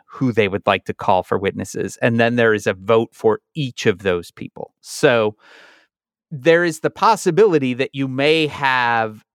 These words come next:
an agreement to call witnesses and then no witnesses end up being called. So there, there are a bunch of weird ways that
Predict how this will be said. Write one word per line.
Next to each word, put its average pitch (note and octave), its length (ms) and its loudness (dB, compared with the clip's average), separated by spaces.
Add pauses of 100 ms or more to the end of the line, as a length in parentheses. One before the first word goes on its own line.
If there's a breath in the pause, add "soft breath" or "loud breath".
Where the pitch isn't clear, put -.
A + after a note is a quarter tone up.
(160)
an B2+ 180 0
agreement F3+ 880 -2
to D3+ 320 -2
call C#3+ 480 2
witnesses - 880 -4 (800)
and C3 220 0
then B2 340 2
no A#2+ 180 4
witnesses G#2+ 640 -2
end - 180 -10
up - 140 -12
being - 260 -14
called. - 320 -12 (1800)
So A#2+ 720 2
there, C3+ 360 2
there C3+ 340 2
are B2+ 60 2
a B2 60 -2
bunch F#3 440 0
of C3+ 180 0
weird C#3 600 -2
ways A#2+ 640 2
that A2 400 -2